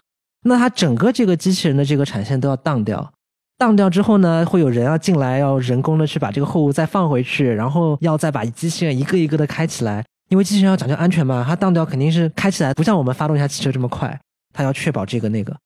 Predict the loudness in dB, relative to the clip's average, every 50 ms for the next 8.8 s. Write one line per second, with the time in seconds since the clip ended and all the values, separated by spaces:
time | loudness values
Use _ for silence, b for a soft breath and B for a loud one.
0 | _ _ _ _ _ -6 -6 -6 -6 -8 -12 _ _ -8 -8 -6 -8 -12 -12 -14
1 | -8 -4 -2 -2 -2 -2 -2 -6 -4 -4 -4 -4 -4 -2 -4 -4 -6 -6 -6 -6
2 | -4 -2 -2 0 0 -2 0 0 0 0 0 0 -2 -2 -2 -2 -4 -6 -6 -6
3 | -6 -4 -4 -4 -4 -4 -4 -4 -4 -2 -4 -4 -4 -6 -6 -6 -6 -6 -6 -6
4 | -6 -6 -6 -8 -8 -12 -16 _ _ _ _ _ _ _ -6 -6 -4 -2 0 0
5 | 0 0 0 0 0 2 2 2 2 2 2 2 2 0 0 -2 -4 -6 -8 _
6 | 0 2 2 4 2 2 4 2 2 2 2 0 0 0 0 0 0 0 2 2
7 | 0 0 -2 -2 -2 0 0 0 0 0 -2 -2 -2 -2 -4 -4 -6 -8 -8 -8
8 | -8 -8 -10 -12 _ -8 -4 -2 0 0 0 -2 -4 -6 -10